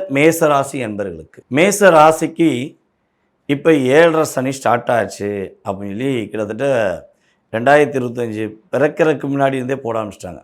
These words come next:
மேச ராசிக்கு ஏழரை அப்படின்ட்டு. So, அதுக்கடுத்து வந்து பார்த்தீங்கன்னா, குரு பெயர்ச்சி, அதுக்கடுத்து இந்த ராகு கேது பெயர்ச்சிலாம் நடைபெற்றது. நம்மளை பொறுத்தளவு சொல்ல வேண்டிய விஷயம் என்ன அப்படின்னா, மேச ராசிக்கு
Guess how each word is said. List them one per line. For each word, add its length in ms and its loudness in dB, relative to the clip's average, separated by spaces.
மேச 160 -6
ராசிக்கு 460 -6
ஏழரை 400 -6
அப்படின்ட்டு. 320 -18
So, 120 0
அதுக்கடுத்து 420 0
வந்து 140 -2
பார்த்தீங்கன்னா, 380 -4
குரு 220 0
பெயர்ச்சி, 360 -4
அதுக்கடுத்து 360 -4
இந்த 200 -4
ராகு 300 0
கேது 240 -6
பெயர்ச்சிலாம் 400 -8
நடைபெற்றது. 440 -12
நம்மளை 280 2
பொறுத்தளவு 420 0
சொல்ல 200 0
வேண்டிய 260 -4
விஷயம் 340 -8
என்ன 160 -12
அப்படின்னா, 340 -10
மேச 320 -4
ராசிக்கு 400 -6